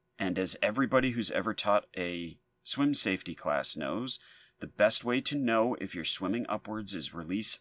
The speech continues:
a small bubble and follow the bubble, because it's very, very easy to get turned around underwater,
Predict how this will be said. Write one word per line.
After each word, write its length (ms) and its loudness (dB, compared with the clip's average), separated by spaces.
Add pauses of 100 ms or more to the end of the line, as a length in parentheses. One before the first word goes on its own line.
a 120 -2
small 460 2
bubble 500 4
and 140 -8
follow 600 2
the 160 -4
bubble, 460 0
because 320 -10
it's 160 -8
very, 760 -2 (360)
very 500 2
easy 440 -2
to 80 -6
get 220 -6
turned 300 -2
around 440 2
underwater, 680 0